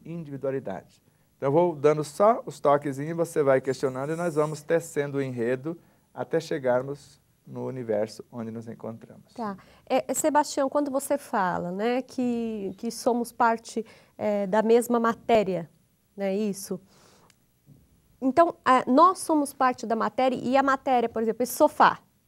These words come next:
Speaker 2: ele também faz parte da matéria, eu vim dessa matéria, somos todos da mesma matéria, é isso?
Speaker 1: É, o elemento é único. Então, Allan Kardec começou a trabalhar,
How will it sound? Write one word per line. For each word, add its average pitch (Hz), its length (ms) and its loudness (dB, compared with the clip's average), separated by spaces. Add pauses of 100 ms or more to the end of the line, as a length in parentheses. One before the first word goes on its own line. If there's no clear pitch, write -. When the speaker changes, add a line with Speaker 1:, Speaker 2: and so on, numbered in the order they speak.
(320)
Speaker 2:
ele 208 120 -6
também 247 360 4
faz 294 320 0
parte 240 560 -2 (100)
da 214 140 -2
matéria, 220 600 2
eu 226 140 6
vim 269 460 2 (340)
dessa 220 260 2
matéria, 220 400 2
somos 349 440 2
todos 330 320 2
da 214 120 0
mesma 220 320 -2
matéria, 220 460 -10
é 208 60 -12
isso? 247 180 -14
Speaker 1:
É, 139 60 -2
o 139 100 4
elemento 156 440 -4
é 180 100 -2
único. 117 500 -8 (380)
Então, 110 120 -6
Allan 139 200 0
Kardec 147 460 -2
começou 139 420 -6
a - 20 -2
trabalhar, 117 800 2